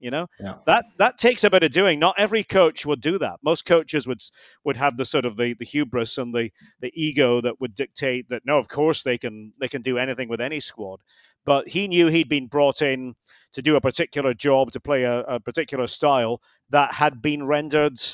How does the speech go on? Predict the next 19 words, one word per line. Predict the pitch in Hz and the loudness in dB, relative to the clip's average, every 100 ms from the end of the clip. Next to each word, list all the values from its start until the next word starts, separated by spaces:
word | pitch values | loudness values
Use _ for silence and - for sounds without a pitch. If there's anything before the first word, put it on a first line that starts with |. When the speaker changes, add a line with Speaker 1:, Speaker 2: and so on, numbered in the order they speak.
| - | -6
Speaker 1:
obsolete, | - - - 139 190 190 | -8 -4 -2 -2 -4 -8
if | - | -8
you | |
might | 110 104 - | -8 -8 -10
want | 110 104 | -12 -12
to | 95 _ | -14 _
put | 107 | -16
it | 101 | -14
that | 101 | -16
way. | - 101 _ _ _ | -16 -20 _ _ _
Speaker 2:
Yeah. | 98 104 90 - _ _ _ _ | -8 -8 -10 -18 _ _ _ _
It, | 92 85 95 | -14 -12 -10
it, | 95 85 - _ | -10 -12 -18 _
very | 92 95 101 98 | -8 -2 0 -2
interesting. | 92 - - 87 | -4 -10 -14 -10
I'm, | 98 - | -8 -6
I'm | 107 107 | -6 -4
really | 104 127 120 113 87 - | 0 0 2 -2 -4 -12
curious | - 98 92 85 87 85 - - - | -8 -4 -2 -2 -4 -6 -12 -16 -20